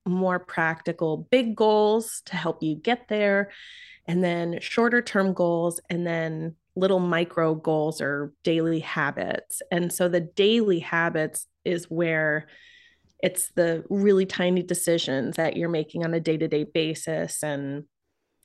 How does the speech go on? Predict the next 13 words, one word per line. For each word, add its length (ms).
we 180
recommend 640
people 420
start 480
with 380
a 60
little 300
habit 520
that 200
you 180
can 680
pull 300
off 440